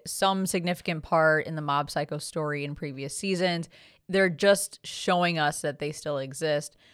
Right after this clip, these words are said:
They're just reminding us that they were a part of the story. 'Cause most of the episode was Mob asking various people for advice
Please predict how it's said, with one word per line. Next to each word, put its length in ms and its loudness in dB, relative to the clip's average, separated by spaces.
They're 140 -2
just 180 -6
reminding 480 -2
us 140 -8
that 120 -10
they 100 -6
were 240 -4
a 40 -4
part 240 -6
of 60 -14
the 80 -12
story. 400 -8
'Cause 180 -6
most 280 2
of 80 2
the 100 6
episode 400 2
was 160 -2
Mob 240 0
asking 460 -2
various 340 -6
people 300 -8
for 200 -8
advice 440 -8